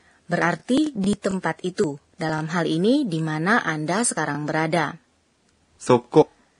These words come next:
Speaker 1: Adalah di situ atau di tempat itu. Ni adalah partikel yang mengindikasikan tempat.
Speaker 2: "Ite."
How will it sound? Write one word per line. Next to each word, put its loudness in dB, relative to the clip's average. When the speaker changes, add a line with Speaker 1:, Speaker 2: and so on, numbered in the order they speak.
Speaker 1:
Adalah 0
di -6
situ 0
atau -2
di -4
tempat -6
itu. -2
Ni 4
adalah -2
partikel 0
yang 4
mengindikasikan 0
tempat. 0
Speaker 2:
"Ite." 4